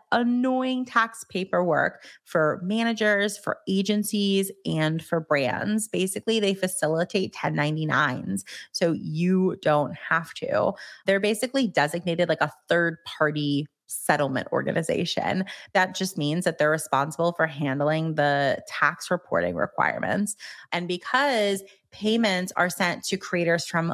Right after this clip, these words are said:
Lumanu, they don't need to submit W nines to the brands any longer, and you aren't required to issue a ten ninety-nine to them. So Lumanu takes care of all of that for you, which is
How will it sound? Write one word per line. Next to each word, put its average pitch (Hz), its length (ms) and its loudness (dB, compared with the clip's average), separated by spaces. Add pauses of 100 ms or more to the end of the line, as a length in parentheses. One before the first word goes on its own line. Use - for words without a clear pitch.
Lumanu, 165 1120 2 (360)
they 185 300 2
don't 302 260 2
need 233 380 2
to 220 100 0
submit 196 560 0
W 175 320 0
nines 170 720 0
to - 140 -6
the 165 80 2
brands 233 640 2
any 151 200 -2
longer, 143 760 2 (100)
and 165 300 -4
you 190 840 2
aren't 165 240 2
required 156 600 2
to - 180 -8
issue 160 440 0
a 160 120 0
ten 160 320 -2
ninety-nine 147 800 2
to 139 140 -10
them. - 400 0 (400)
So 165 560 2
Lumanu 170 800 2
takes - 320 -4
care 156 260 2
of 156 100 0 (240)
all 175 320 2
of 170 140 0
that 143 400 2
for 143 380 -4
you, 71 340 2
which - 300 0
is 92 260 2